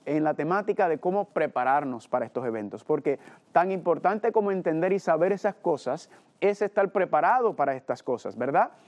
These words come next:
Y yo le llamo, o yo, yo titulo esta, esta sección, estas partes que vamos, temas que vamos a tocar,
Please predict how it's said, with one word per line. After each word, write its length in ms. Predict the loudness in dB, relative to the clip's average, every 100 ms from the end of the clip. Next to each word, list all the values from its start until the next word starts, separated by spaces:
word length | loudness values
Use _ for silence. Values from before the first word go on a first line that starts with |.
| _ -6
Y 120 | 0
yo 160 | 2
le 80 | 4
llamo, 320 | 4 2 0 0
o 80 |
yo, 300 | 2 2 2
yo 320 | 0 0 0 0
titulo 460 | -2 0 2 2
esta, 280 | 0 0 0
esta 260 | 0 -2 -2
sección, 480 | -2 -2 -2 0
estas 220 | -2 -4 0
partes 300 | 0 0 -2
que 100 | -2
vamos, 240 | -2 -4
temas 240 | -4 -2
que 120 | -2 -2
vamos 160 | -4
a 40 | -6
tocar, 380 | -2 0 -2